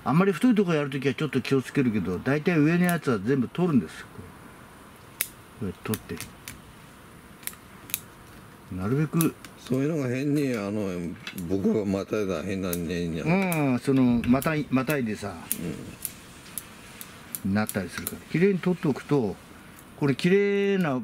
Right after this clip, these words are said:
Speaker 1: 僕が今出てくるから。ここにあるんですよ、これ。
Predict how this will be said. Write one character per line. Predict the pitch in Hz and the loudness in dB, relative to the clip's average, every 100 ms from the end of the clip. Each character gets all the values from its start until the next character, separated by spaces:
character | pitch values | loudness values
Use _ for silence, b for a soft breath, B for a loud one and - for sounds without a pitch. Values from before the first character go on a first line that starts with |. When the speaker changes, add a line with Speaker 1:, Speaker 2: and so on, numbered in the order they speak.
| - | -2
Speaker 1:
僕 | 120 131 | -2 0
が | 151 151 | 2 2
今 | 147 127 | 4 2
出 | 131 | 2
て | 175 | -2
く | 135 | 0
る | 110 | -2
か | - 85 | -2 -10
ら。 | 80 - - - - - - - - - - - - - - - - - - - - - - - - | -10 -16 -20 -20 -20 -20 -18 -20 -20 -20 -20 -20 -20 -20 -20 -20 -20 -20 -20 -18 -18 -16 -16 -14 -4
こ | 190 | 2
こ | 185 | 6
に | 226 | 6
あ | 156 | 4
る | 131 | 0
ん | 107 | -2
で | 82 | -4
す | - | -8
よ、 | 104 | -8
こ | - | -2
れ。 | 101 | -2